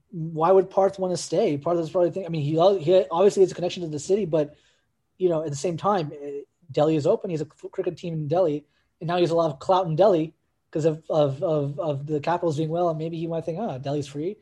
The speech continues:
Maybe I wanna go there because now I can turn Baker around, and the government will move themselves hand over foot for me 'cause I have cricket as well."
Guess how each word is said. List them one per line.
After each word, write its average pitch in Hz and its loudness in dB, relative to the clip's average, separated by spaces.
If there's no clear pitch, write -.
Maybe 151 -4
I - 0
wanna 160 -2
go 175 4
there 208 6
because 160 -2
now 160 -2
I 160 -4
can 156 -6
turn 170 -6
Baker 170 0
around, 147 -4
and 160 -2
the 160 -2
government 175 2
will 160 0
move 160 -2
themselves 170 0
hand 165 -2
over 160 -2
foot 233 2
for 160 -6
me 127 -10
'cause - -8
I 180 0
have 147 -4
cricket 170 -4
as 151 -2
well." 170 0